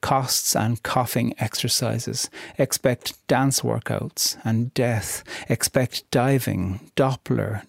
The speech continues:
driving and dromedary droop. Expect embarrassment. Expect electric blankets and equal employment. Expect eyes and facials. Expect failure,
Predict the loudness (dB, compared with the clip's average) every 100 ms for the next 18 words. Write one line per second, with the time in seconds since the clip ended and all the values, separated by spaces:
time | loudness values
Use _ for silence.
0 | _ 0 4 4 4 2 2 2 2 2
1 | 4 6 4 4 2 2 2 2 2 2
2 | -6 -20 -18 -20 -4 -2 2 2 0 2
3 | 2 4 2 2 0 0 -2 -4 -4 -6
4 | -12 -14 -4 -4 0 0 2 2 2 2
5 | 0 -4 -2 2 2 0 0 -2 -2 -2
6 | -2 0 0 2 0 2 2 0 0 2
7 | 2 0 -2 -6 _ -18 -18 -2 -2 2
8 | 2 2 -2 2 2 4 2 2 0 0
9 | 0 -2 0 2 2 0 -2 -2 -2 -4
10 | -8 -20 _ -2 0 0 0 0 -6 0
11 | 4 4 4 2 0